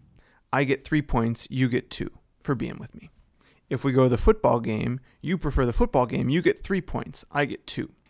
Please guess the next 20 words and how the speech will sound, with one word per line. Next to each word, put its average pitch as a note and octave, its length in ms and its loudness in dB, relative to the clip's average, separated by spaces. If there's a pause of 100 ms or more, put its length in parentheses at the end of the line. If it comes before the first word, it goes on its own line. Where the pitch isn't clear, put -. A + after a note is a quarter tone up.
If D3 160 2
we D#3 80 2
go D#3+ 160 6
our D3+ 100 8
separate - 400 2
ways C3+ 640 4
and C3+ 100 0
I C#3+ 120 4
end C#3+ 140 2
up B2 100 -2
at - 40 -20
the A#2+ 120 0
opera A2+ 340 -2
alone, B2 560 2 (480)
I B2 100 -2
get A#2 140 -2
one A#2+ 180 2
point, A2+ 320 -2 (240)
which - 180 -4
means A#2+ 420 -2